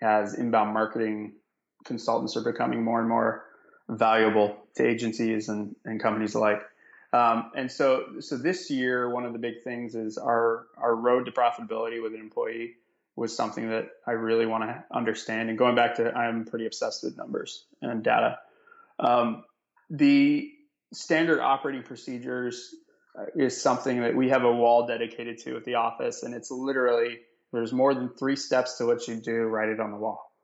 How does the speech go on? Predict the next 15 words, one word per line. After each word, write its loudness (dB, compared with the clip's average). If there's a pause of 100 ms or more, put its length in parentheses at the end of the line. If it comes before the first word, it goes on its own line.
(380)
Um, 0 (460)
we 8
want, 4 (240)
we 2
wanna 2
know 2 (920)
what 2
is, -6
what 2
it -4
takes -4
to -4
get -2
something -6
accomplished 0